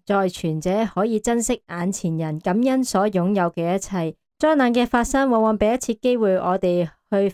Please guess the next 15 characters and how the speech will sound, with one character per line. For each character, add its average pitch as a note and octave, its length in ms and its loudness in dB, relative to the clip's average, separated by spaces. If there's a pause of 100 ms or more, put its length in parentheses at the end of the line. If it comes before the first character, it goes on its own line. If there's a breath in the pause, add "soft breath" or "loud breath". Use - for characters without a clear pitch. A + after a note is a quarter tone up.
反 F#3 240 0
省， A3 380 0
同 - 180 -4
埋 F#3 340 0
去 A#3+ 260 0
定 G#3+ 200 0
位 A3 160 2
返 D4 220 -2
自 G#3 180 -4
己 B3 220 0
人 D3+ 180 0
生 A#3+ 240 -2
嘅 G#3+ 100 0
意 F#3 420 -2
義， - 40 -16